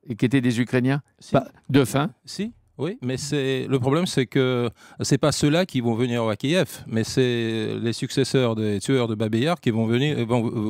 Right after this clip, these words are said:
Speaker 2: veulent venir à Kharkov
Speaker 1: Oh, oh.
Speaker 2: ou à Donetsk ou à,
Speaker 1: Autrement
Speaker 2: en
Speaker 1: dit,
Speaker 2: Crimée.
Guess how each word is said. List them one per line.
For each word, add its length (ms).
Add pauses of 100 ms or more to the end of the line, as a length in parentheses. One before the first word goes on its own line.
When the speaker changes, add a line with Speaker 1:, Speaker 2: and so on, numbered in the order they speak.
Speaker 2:
veulent 180
venir 360
à 380
Kharkov 480
Speaker 1:
Oh, 80
oh. 120
Speaker 2:
ou 240
à 240
Donetsk 420
ou 40
à, 80
Speaker 1:
Autrement 200
Speaker 2:
en 60
Speaker 1:
dit, 100
Speaker 2:
Crimée. 340